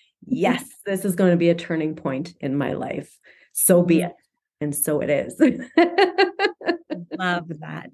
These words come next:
Speaker 2: Oh, well, that was a good conversation. I think we should do this again where we chat other, other s-, favorite topics in our soul coaching world.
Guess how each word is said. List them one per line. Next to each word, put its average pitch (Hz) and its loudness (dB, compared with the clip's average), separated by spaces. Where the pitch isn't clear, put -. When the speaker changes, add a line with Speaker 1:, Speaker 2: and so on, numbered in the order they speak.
Speaker 2:
Oh, 392 4
well, 415 4
that 554 6
was 523 6
a 285 -4
good 349 0
conversation. 320 4
I 247 6
think 320 0
we 320 4
should 277 -2
do 262 2
this 240 0
again 190 0
where 165 -2
we 180 0
chat 180 -2
other, 254 2
other 247 6
s-, - -6
favorite 214 2
topics 196 0
in 175 6
our 165 4
soul 175 4
coaching 165 0
world. 160 4